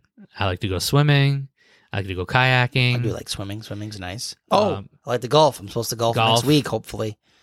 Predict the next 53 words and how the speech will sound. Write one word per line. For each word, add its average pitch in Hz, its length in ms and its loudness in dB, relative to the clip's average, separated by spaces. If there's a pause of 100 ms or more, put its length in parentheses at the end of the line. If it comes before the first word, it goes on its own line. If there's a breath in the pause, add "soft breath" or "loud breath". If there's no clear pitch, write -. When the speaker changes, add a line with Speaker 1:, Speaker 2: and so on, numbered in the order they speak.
(100)
Speaker 1:
Yeah. 110 160 0
Speaker 2:
I - 20 2
heard 131 240 4
that 117 100 -6
there 120 80 -2
might 120 160 2
be 113 120 -6
thunderstorms 113 580 -2
in 107 80 -8
the 107 80 -8
forecast, 110 640 -6
and 113 80 -10
I'm 110 120 -8
like, 113 240 -8
"No. 196 840 4 (500 loud breath)
Speaker 1:
<laughs> - 480 0
Speaker 2:
No." 170 1080 4
I 151 80 0
have 156 120 -2
to 147 80 -2
actually 139 260 -4
find 120 300 -2
out 110 180 0
who 120 280 -4
I, 107 240 -6
uh, 104 260 -8 (100)
who 127 180 -2
is 120 100 0
accompanying 120 440 0
me 104 160 -2
on 101 120 -4
this, 101 360 -6
this 110 140 -2
group. 131 360 2 (680 loud breath)
I - 80 2
know 156 140 8
Speaker 1:
Okay. 165 80 6
Speaker 2:
there'll 156 140 8
be 143 140 6
at 139 80 6
least 143 220 2
two 156 180 6
of 98 120 0
us. 95 280 -2
I - 60 -2
don't 117 140 0
know 117 140 0
if 110 80 -6
there'll 113 120 -2
be 110 120 -4
more 110 300 -2
of 80 100 -8
us. - 320 -6